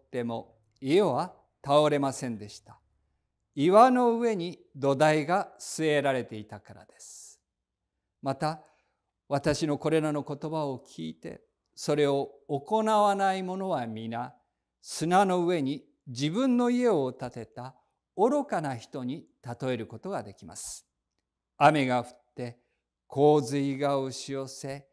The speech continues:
風が吹いて、その家に打ちつけると、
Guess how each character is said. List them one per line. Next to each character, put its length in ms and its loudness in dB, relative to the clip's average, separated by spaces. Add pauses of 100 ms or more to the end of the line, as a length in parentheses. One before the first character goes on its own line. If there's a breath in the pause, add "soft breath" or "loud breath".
(320)
風 360 2
が 180 2
吹 220 -4
い 40 -10
て、 300 -14 (180)
そ 200 2
の 180 6
家 260 2
に 280 -2
打 80 -8
ち 120 -10
つ 120 -14
け 120 -4
る 140 -6
と、 260 -10